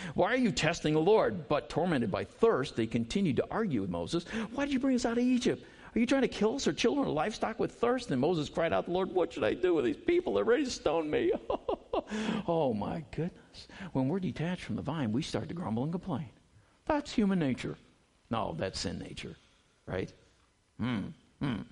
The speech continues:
So, Paul, in the book of Philippians, commands us, "Do everything without complaining and arguing."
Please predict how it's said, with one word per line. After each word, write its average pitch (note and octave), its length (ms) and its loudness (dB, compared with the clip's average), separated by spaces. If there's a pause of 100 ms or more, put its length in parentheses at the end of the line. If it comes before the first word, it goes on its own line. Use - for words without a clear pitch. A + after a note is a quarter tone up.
(260)
So, E3+ 260 2 (640)
Paul, F3 720 2 (280)
in B2 160 0
the A2 60 0
book A#2 160 0
of - 60 -12
Philippians, B2+ 540 0 (440)
commands B2+ 520 0
us, F#2+ 440 -6 (420)
"Do C#3+ 180 2
everything D3+ 840 2
without C#3 480 0
complaining D#3 1000 0
and F3 240 0
arguing." F3+ 880 0